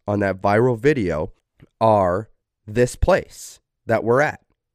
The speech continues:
It's in Idaho. You didn't know that video was in Idaho. Dude, you didn't know a lot of things are in Idaho. Fucking Napoleon Dynamite was filmed in Preston, Idaho, which is, like, an hour away from my hometown.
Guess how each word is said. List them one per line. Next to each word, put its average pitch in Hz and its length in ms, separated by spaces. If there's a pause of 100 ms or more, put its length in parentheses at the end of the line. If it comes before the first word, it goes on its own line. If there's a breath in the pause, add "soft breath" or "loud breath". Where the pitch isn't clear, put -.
(160)
It's 110 180
in 127 120
Idaho. 107 340
You 76 180
didn't 156 160
know 95 120
that 90 160
video 95 260
was 92 140
in 92 100
Idaho. 104 320
Dude, 127 260
you 139 80
didn't 156 140
know 156 140
a - 20
lot 160 180
of 139 80
things 92 240
are 85 120
in 82 80
Idaho. 80 380 (360 soft breath)
Fucking 113 640
Napoleon 131 440
Dynamite 120 400
was 107 140
filmed 110 300
in 107 100
Preston, 135 440
Idaho, 87 360
which 95 200
is, 101 100
like, 101 160
an 104 100
hour 98 300
away 95 200
from 101 160
my 95 160
hometown. 101 460